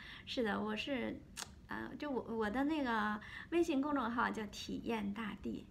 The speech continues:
<laughs> 对，体验大地啊，就是我自己取的名字啊，就是我扎根在这个大地啊，泥土中啊，但是呢，啊，就是，呃，但是要向上，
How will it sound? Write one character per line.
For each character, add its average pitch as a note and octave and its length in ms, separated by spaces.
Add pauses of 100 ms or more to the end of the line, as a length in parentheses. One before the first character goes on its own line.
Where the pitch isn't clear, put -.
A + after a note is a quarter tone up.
(600)
<laughs> C4 440
对， A3 200 (460)
体 - 160
验 G#3+ 220
大 A#3+ 160
地 G#3 220
啊， F#3+ 280
就 A3 100
是 G#3+ 60
我 - 160
自 A#3 160
己 G3+ 140
取 - 240
的 - 180
名 - 240
字 - 140
啊， - 260
就 G#3+ 80
是 A3 160
我 - 240
扎 F4 240 (100)
根 E4+ 240
在 C4+ 320
这 A3+ 80
个 G#3+ 140 (240)
大 A3 220
地 A3+ 400
啊， G#3+ 160
泥 G#3 280
土 F3+ 220
中 G3 320 (520)
啊， G#2+ 360 (160)
但 A2 160
是 A2 200
呢， G2+ 100 (400)
啊， - 240
就 A3+ 120
是， G#3+ 320 (520)
呃， - 280
但 C4 160
是 B3+ 140 (100)
要 A#3+ 80
向 B3 280
上， G#3+ 260